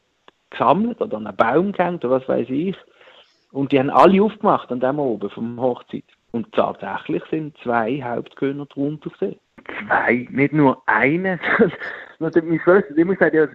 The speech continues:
lustig, also wenn sie sich trennen, haben sie wenigstens dort keinen Krach. Weißt du, dann kann der eine das eine lösen, der andere das andere lösen, und dann ist das schon mal klar.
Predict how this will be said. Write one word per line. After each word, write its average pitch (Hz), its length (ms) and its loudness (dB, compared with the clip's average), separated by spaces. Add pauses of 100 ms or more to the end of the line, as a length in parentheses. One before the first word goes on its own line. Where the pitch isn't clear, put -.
(100)
lustig, 170 540 -4
also 131 220 2
wenn 139 140 4
sie 127 100 -14
sich 135 140 -6 (120)
trennen, 160 360 6
haben 143 180 2
sie 139 100 -4
wenigstens 143 440 2
dort 139 240 0
keinen 170 160 0
Krach. 170 400 4
Weißt 151 220 0
du, 269 40 2
dann 147 80 -2
kann - 140 6
der 123 180 -6
eine 127 160 -2
das 131 140 -4
eine 120 300 -2
lösen, 170 340 4
der 180 80 4
andere 165 280 0
das 160 120 4
andere 180 300 4
lösen, 180 340 2
und 147 100 -8
dann 151 120 -2
ist - 120 -10
das 147 240 0
schon 151 160 -2
mal 131 80 -2
klar. 135 420 -2